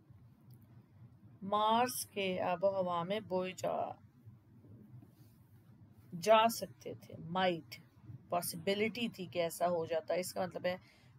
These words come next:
बहुत ज़्यादा तेज़ हवा चल रही थी Mars में, या जो भी था, smoke था, धुआं था, और उसमें बहुत pressure था, और बिल्कुल लग रहा था कि वो उड़ के बच्चे भी जैसे बीजों की तरह बोए जाएंगे। The children looked up at him, बच्चों ने ऊपर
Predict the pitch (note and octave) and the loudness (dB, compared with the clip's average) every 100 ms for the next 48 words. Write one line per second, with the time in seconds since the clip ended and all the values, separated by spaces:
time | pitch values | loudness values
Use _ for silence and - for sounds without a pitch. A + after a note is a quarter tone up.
0 | - G#3 G#3+ G3+ G3 G3 G3+ F#3+ F#3 G3 | -4 0 4 4 4 2 2 2 0 0
1 | F3+ F3 F#3 F#3 F3+ E3+ E3+ E3+ E3+ E3+ | 4 6 4 4 0 0 -8 -12 -12 -6
2 | E3 D#3 D#3+ - - D#3+ D#3 E3 E3+ F#3+ | -4 -2 -4 -6 -8 -10 -6 -6 -2 -2
3 | F#3 F3+ - - - G3+ G3+ G#3 G3+ - | -2 0 0 0 -4 0 2 2 0 2
4 | E3 E3 F#3+ G3+ G3+ F#3 E3+ D#3+ - - | 2 2 0 4 4 2 -2 -2 -8 -20
5 | - - - F#3 F#3 - F#3 F3 F3+ - | -20 -20 -2 0 0 -4 -6 -6 -6 -2
6 | E3 - F#3+ F#3+ F3 F3 F3 E3+ F#3 F3 | -2 2 0 0 -2 -2 -4 -6 -2 -2
7 | E3+ E3 - F3+ F3 F3 F3 - E3+ D3+ | 0 -2 -6 -8 -4 -4 -6 -6 -4 -6
8 | - E3+ E3+ D#3 - D#3 E3 D#3+ E3 D#3+ | -6 -6 -4 -6 -6 -12 -12 -8 -10 -4
9 | E3 D#3+ D#3+ D#3 D3+ C#3 - - - - | -4 0 0 0 0 -2 -6 -12 -16 -20
10 | - - - - - A#3+ A#3+ C#4 D#4 D4+ | -20 -20 -20 -20 -4 -2 4 4 6 4
11 | C#4 C4 A#3 G3+ F#3 - G#3 A3 G#3+ G3 | 2 2 4 4 2 0 -2 2 4 4
12 | A#3 A3+ A3+ - F#3+ - G#3+ G#3 | 0 -2 -4 -6 -8 -2 0 2